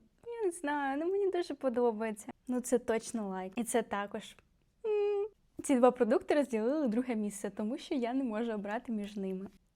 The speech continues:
Дівчата, я, а я забула про кушон. А кушон мені також сподобався.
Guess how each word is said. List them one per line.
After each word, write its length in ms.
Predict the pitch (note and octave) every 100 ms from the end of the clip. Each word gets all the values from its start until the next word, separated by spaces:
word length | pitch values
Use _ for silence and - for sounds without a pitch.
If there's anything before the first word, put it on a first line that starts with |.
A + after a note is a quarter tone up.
| _
Дівчата, 600 | A#3+ A#3+ A#3+ - C#4+ D4+
я, 180 | D4 C#4 -
а 80 |
я 140 | C4 C#4
забула 420 | C#4+ B3+ D#4+ E4
про 160 | D#4+ D#4
кушон. 640 | D4 - - E4+ D4 A#3+ -
А 60 |
кушон 380 | - D4+ F#4 F4+
мені 180 | F#4 F4
також 340 | F#4 F#4 D4+
сподобався. 680 | - - C#4 D4 A3 - -